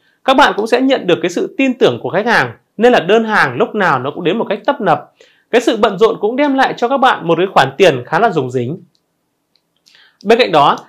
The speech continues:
trong ngày hôm nay lại được cục diện ngũ hành tương sinh, Ngọ Hỏa sinh cho Tuất Thổ. Vậy nên con đường tình duyên của các bạn cũng được hanh thông thuận lợi. Nhờ thế mà những cái mâu thuẫn trong gia đình cũng dần dần được hóa giải.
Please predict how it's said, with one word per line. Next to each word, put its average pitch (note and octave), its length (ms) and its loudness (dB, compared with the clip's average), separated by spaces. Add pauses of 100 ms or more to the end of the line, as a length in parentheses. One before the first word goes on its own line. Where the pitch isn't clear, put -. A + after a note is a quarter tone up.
(140)
trong D4 180 2
ngày A3+ 140 6
hôm B3 120 2
nay C4+ 180 2
lại A3 80 0
được F#3 160 0
cục E3 120 -2
diện F#3 220 0
ngũ A3 100 2
hành A#3 200 2
tương A3 140 0
sinh, B3 400 -4
Ngọ F#3 240 2
Hỏa C3 300 0
sinh A3+ 200 -6
cho A3+ 80 4
Tuất C4+ 200 -2
Thổ. C3 360 -2 (400)
Vậy G#3+ 120 2
nên C4+ 180 0
con C4+ 140 2
đường E3 200 2
tình D#3+ 160 0
duyên A#3+ 300 0
của D3 180 0
các G3 80 0
bạn G#3 260 0
cũng G3+ 140 -6
được A#3+ 160 2
hanh A3+ 220 -2
thông A#3 180 -2
thuận E3 120 -2
lợi. D3+ 260 2 (380)
Nhờ G3 160 4
thế F3+ 280 4
mà B3 220 2
những D#3 180 -4
cái B3 80 -4
mâu C4+ 220 4
thuẫn B3+ 160 0
trong C4 160 -4
gia B3 100 0
đình D#3+ 300 0
cũng F#3+ 140 -6
dần F#3 220 2
dần C#3+ 200 -2
được C3+ 120 -2
hóa D3 160 2
giải. D3 380 -2